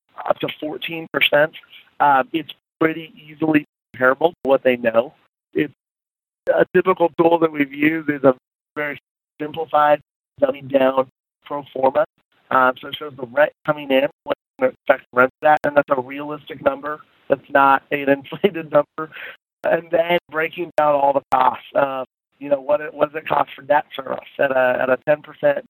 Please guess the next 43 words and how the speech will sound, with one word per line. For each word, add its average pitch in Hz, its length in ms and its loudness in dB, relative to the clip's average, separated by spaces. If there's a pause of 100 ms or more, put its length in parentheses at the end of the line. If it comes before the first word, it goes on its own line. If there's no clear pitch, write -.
twenty 151 180 -20 (200)
percent 139 260 0
or 127 80 -2 (100)
cap, 135 220 2 (560)
uh, 127 280 4 (120)
situation? 147 800 0 (280)
What's 147 240 0
insurance? 143 560 -4
What's 139 160 -18 (100)
taxes? 139 520 2 (100)
So 147 160 2
what's 147 180 -10
a - 40 -18
good 156 160 -6
repair 147 380 2
estimate - 440 0
given 135 240 -10
these, 135 240 -8
you 135 80 -4
know, 123 160 4
let's 127 140 0
say 139 80 -2
they're 127 100 2
brand 135 440 0
new, 160 340 0
or 147 240 0
if - 100 -4
they're 131 100 -6
not 156 300 0
brand 147 280 0
new, 139 280 2 (360)
uh, 127 360 2
that 131 140 2
estimate 131 440 -2
changes 139 200 -6 (120)
a 135 60 -6
little 135 220 0
bit. 139 180 0
What 156 160 -10
does - 80 -20
property 147 340 0
management 131 480 0 (560)
service 123 280 -6